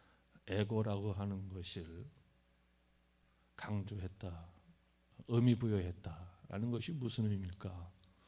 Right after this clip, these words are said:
그런 생각을, 어, 해보게 됩니다. 음, 뭐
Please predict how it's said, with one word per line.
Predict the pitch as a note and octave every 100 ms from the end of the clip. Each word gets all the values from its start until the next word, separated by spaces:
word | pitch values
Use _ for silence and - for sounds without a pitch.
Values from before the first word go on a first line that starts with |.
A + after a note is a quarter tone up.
| - - - _ _ - A2
그런 | B2 A#2+
생각을, | A2+ A2 G2+ G#2 G2 F#2 - - - - -
어, | - F2+ F2+
해보게 | A#2+ A2 G#2
됩니다. | F2 F2+ F2 E2 D2+ - _ _ _ _ _ _ _ _ _ - _ - - - - - - - _ _ _ -
음, | C#3 C3 B2+ A#2+ G#2+ - - - - _ - - - - - - _ _ _ _ _ _ _ _ - _ _ _ _ _ - - _ _ _ - - - _ _ _
뭐 | D4+ G3